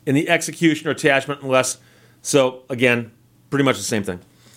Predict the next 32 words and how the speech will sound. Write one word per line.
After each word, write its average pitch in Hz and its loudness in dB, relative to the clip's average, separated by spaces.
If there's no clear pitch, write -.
An 143 0
action 185 2
may 190 2
not 165 2
be 160 0
maintained 147 0
by 127 4
a 127 2
person 160 2
who 143 2
at 123 0
the 117 -12
time 151 0
the 143 -4
action 131 0
is 107 -6
commenced 156 0
does 143 2
not 151 0
have 156 2
a 160 4
right 131 4
to - -16
possession 127 0
of 131 0
the 113 -10
goods 110 0
taken 131 0
or 135 0
detained. 165 -2
<laughs> 113 -14
So 117 0